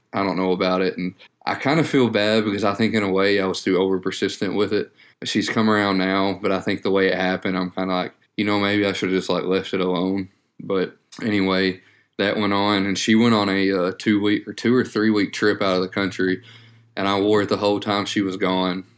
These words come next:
and, like, felt like a different person after, like, two weeks in it, like, completely different person. Energy, like, my, how I wanted to serve her, like, my whole focus, like, on things where if we were having sex regularly or I'd gotten off regularly,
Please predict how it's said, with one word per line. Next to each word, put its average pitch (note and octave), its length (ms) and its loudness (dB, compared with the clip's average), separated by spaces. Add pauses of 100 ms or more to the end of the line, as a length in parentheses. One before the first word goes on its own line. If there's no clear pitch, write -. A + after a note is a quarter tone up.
(140)
and, F#2+ 220 -2
like, F#2+ 320 -6 (460)
felt G2+ 160 0
like G2+ 140 -2
a G2+ 40 2
different F#2+ 380 -2
person F#2+ 420 -2
after, F#2 380 -2
like, F#2 340 -4
two G2 240 0
weeks F#2+ 280 0
in F#2+ 120 -4
it, F#2 200 -6
like, - 320 -8
completely F#2 500 0
different - 300 -6
person. F#2+ 420 -4 (340)
Energy, G2+ 720 2
like, F#2 480 -4
my, G2 520 -2
how G2+ 320 0
I F#2+ 60 2
wanted G2 240 -2
to F2 80 -2
serve F#2+ 360 0
her, F#2+ 220 -2
like, F#2 220 -4
my G2 240 -2
whole G2+ 320 0
focus, F#2+ 640 -2
like, F#2 180 -4 (380)
on F#2 80 -4
things G2+ 420 -2
where F#2+ 480 0 (300)
if - 140 -4
we A2 60 4
were G2 100 2
having F#2+ 240 0
sex A2 320 -2
regularly F#2+ 400 2
or F#2+ 100 0
I'd F#2 140 -2
gotten F#2 220 0
off G2 200 -4
regularly, F#2 640 0